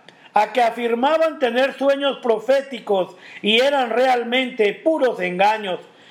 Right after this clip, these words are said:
Y eso es lo que está sucediendo el día de hoy con muchas iglesias. Estos soñadores están diciendo que hay sueños proféticos cuando en realidad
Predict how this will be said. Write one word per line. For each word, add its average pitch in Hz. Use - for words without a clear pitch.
Y 240
eso 320
es 320
lo 320
que 254
está 247
sucediendo 254
el 240
día 254
de 226
hoy 247
con 226
muchas 226
iglesias. 202
Estos 294
soñadores 240
están 262
diciendo 262
que 220
hay 254
sueños 285
proféticos 220
cuando 226
en 220
realidad 214